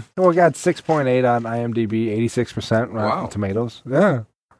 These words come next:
Speaker 1: That's a hell of a story. I just, you know.
Speaker 2: Turned into movie form, you'd be like, "Yo, this <laughs> shit's a rush."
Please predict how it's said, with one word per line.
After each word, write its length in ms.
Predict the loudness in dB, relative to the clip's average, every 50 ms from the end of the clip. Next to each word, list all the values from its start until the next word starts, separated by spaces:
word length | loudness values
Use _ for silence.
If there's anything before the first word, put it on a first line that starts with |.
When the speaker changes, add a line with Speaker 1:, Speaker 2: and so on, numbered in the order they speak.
| -20 -20 -18 -16 -14 -10 -4
Speaker 1:
That's 280 | 0 2 2 4 4
a 80 | 2 2
hell 200 | 4 4 4 4
of 80 | 4 4
a 60 | 0
story. 360 | 2 4 6 6 6 6 6 4
I 100 | 2 2
just, 320 | 2 2 0 -2 -4 -10 _ -20 _ -14
you 80 | -12
know. 240 | -10 -10 -10 -10 -8 -4
Speaker 2:
Turned 240 | -2 0 0 2
into 140 | 0 0 2
movie 280 | 2 2 2 2 0 -2
form, 280 | 0 2 2 2 2 0
you'd 80 | -2
be 60 | -4 -4
like, 140 | -4 -4 -6
"Yo, 140 | -6 -6 -2
this 240 | 0 0 0 0
<laughs> 80 | -2 -2
shit's 280 | -2 -4 -4 -4 -8 -10
a 80 | -10 -8 -4 -2
rush." 720 | 2 2 2 2 4 2 0 0 0 -2 -4 -4 -10